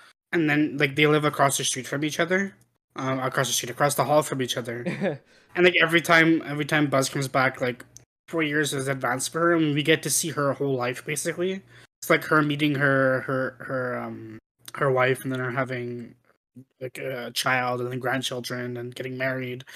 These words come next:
Speaker 1: And you, you get to see, like, all these aspects of her life, and it's really, it's really nice. It's just a nice moment.
Speaker 2: Yeah, it's, it's really cute. Uh, she's voiced by, I'm gonna butcher this name, Uzo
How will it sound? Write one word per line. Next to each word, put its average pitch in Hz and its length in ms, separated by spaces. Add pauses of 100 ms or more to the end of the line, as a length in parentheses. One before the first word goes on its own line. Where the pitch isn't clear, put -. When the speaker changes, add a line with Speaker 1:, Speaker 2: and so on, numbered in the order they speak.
(480)
Speaker 1:
And 190 100
you, 202 80
you 185 140
get 180 180
to 190 100
see, 180 260
like, 147 340
all 147 140
these 147 160
aspects 135 400
of 131 80
her 139 60
life, 131 260
and 156 80
it's 151 100
really, 170 260
it's 170 160
really 190 160
nice. 156 600
It's - 180
just - 160
a 139 60
nice 131 260
moment. 123 320 (480)
Speaker 2:
Yeah, 262 120
it's, - 180
it's 196 240
really 226 240
cute. 185 680
Uh, 165 260
she's 165 300
voiced 175 480
by, 160 440 (140)
I'm 156 140
gonna 165 180
butcher 156 360
this 156 180
name, 156 240 (640)
Uzo 214 640